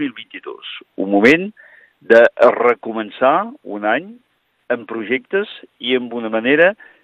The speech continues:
d'estar, que està, evidentment, molt condicionada per la situació tal com la vivim.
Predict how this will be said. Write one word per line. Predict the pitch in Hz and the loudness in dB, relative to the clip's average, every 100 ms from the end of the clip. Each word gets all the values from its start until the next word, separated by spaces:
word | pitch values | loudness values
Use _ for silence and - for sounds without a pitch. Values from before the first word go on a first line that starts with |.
| _ | _
d'estar, | _ _ - - - 110 180 - _ _ _ _ _ - | _ _ -2 0 4 4 4 -2 _ _ _ _ _ -6
que | 131 | -2
està, | - 165 | 4 4
evidentment, | 143 139 135 147 135 117 107 _ | 6 0 0 -6 -8 -16 -20 _
molt | 117 135 135 - | -6 -2 -2 -6
condicionada | 117 113 - 107 110 135 175 208 _ - | -16 -12 -8 -6 -2 -2 -2 -6 _ 2
per | 120 - - 113 | 2 2 -4 -4
la | 104 - | -4 -6
situació | 117 107 98 147 143 | -10 -8 -6 -6 -2
tal | 135 | -4
com | 127 113 104 | -2 -4 -4
la | 90 | -10
vivim. | 87 | -14